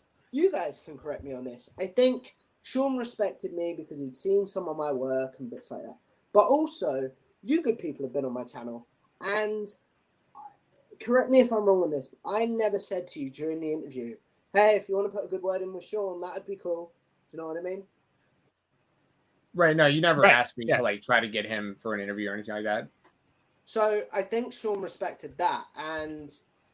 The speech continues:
Speaker 1: like, that, he was a bucket list one. Chris Van Vliet is a bucket list one. That'd be awesome because I, like we was talking about at the beginning of this conversation, he's an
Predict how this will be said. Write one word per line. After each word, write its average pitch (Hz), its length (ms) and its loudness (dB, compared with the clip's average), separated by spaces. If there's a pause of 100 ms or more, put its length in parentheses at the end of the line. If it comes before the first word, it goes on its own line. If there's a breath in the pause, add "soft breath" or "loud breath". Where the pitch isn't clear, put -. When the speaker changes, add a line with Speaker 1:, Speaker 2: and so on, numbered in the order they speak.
(140)
Speaker 1:
like, 147 300 -2 (220)
that, 185 300 2
he 190 200 -4
was 208 180 -4
a 202 40 -4
bucket 185 320 -6
list 175 240 -4
one. 160 320 -8 (320)
Chris 190 260 -8
Van 190 220 -4
Vliet 180 320 -6
is 175 120 -6
a 170 40 -10
bucket 160 320 -8
list 147 220 -8
one. 139 280 -6
That'd 139 400 -4
be 139 140 0
awesome 147 580 0 (240)
because 127 400 -6 (100)
I, 135 260 2
like 143 320 2
we 139 140 4
was 131 120 -2
talking 135 220 -2
about 123 140 0
at 120 60 -6
the 135 60 -8
beginning 170 300 2
of 156 60 2
this 139 160 -2
conversation, 131 600 -6 (320)
he's 160 240 0
an 170 200 2